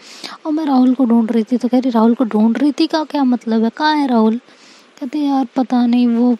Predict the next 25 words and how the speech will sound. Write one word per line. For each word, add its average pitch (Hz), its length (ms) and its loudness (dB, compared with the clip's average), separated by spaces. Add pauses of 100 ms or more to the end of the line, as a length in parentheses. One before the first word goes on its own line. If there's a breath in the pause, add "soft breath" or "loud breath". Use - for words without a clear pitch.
(260)
पी 262 120 2
के 262 160 0
पड़ा 214 220 0
हुआ 214 260 4
है 247 120 2
यहाँ 226 180 0
पे, 233 220 -4 (560 soft breath)
अब 269 60 0
मैं 277 160 2
घर 233 160 2
कैसे 247 360 -2
आऊँ, 233 420 0
चाबी 262 340 2
भी 262 140 6
नहीं 254 120 6
मिल 247 220 4
रही 233 160 2
गाड़ी 226 260 0
की 240 160 -2
कि 247 120 0
मैं 240 120 4
drive 220 300 0
करके 233 300 -2
आ 214 140 0
जाऊँ, 220 280 0